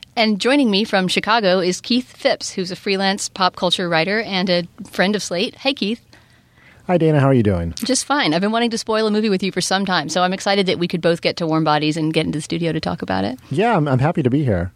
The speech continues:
Speaker 1: So before we get into the major plot spoilage, what did you think of Warm Bodies overall? Were you lukewarm, pro, con?
Speaker 2: I almost feel like I can't really offer a really strong opinion until we get to the plot sp-, the plot spoilage thing, because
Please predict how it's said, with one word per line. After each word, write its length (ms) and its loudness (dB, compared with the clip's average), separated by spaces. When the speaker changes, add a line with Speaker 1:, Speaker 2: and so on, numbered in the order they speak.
Speaker 1:
So 140 0
before 240 0
we 80 4
get 120 2
into 160 0
the 100 2
major 500 2
plot 220 2
spoilage, 500 0
what 120 2
did 140 -4
you 60 2
think 180 0
of 120 0
Warm 180 2
Bodies 320 0
overall? 480 0
Were 80 0
you 280 0
lukewarm, 1080 0
pro, 240 2
con? 500 -2
Speaker 2:
I 120 2
almost 280 0
feel 140 0
like 180 0
I 80 2
can't 280 0
really 380 0
offer 340 2
a 120 2
really 240 2
strong 260 2
opinion 300 2
until 220 0
we 100 2
get 100 0
to 80 -4
the 140 2
plot 260 0
sp-, 280 -16
the 120 0
plot 240 0
spoilage 400 0
thing, 200 2
because 300 0